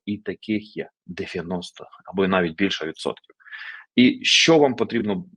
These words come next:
робити, щоб бути кращими за них? Хоча б на один процент, якщо ви будете краще, на один відсоток ви будете краще, ви, звісно, будете краще відразу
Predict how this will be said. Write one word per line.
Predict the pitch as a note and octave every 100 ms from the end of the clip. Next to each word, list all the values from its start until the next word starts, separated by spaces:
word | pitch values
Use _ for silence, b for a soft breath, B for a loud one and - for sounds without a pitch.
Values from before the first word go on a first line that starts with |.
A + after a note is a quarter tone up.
| -
робити, | - G2+ C3+ G#2+
щоб | - F#2
бути | G#2+ - F2
кращими | - G#2+ G#2 - F2
за | E2 D#2+
них? | D2+ _ _ _
Хоча | - - - G2
б | - _
на | G2 G2+
один | G#2 F#2
процент, | F2 - F2+ D#2
якщо | - F#2
ви | E2+
будете | E2+ F2
краще, | - A#2 - F#2+ E2+
на | E2+
один | E2+ E2
відсоток | E2 - A2+ C3 G#2+
ви | F#2
будете | F2 F2 -
краще, | D#2+ D2+ - -
ви, | F#2 E2+
звісно, | F2 F#2 G#2+ G#2+
будете | F#2 F2 -
краще | G2 G2 - -
відразу | E2+ D2+ G2 F#2+ D#2+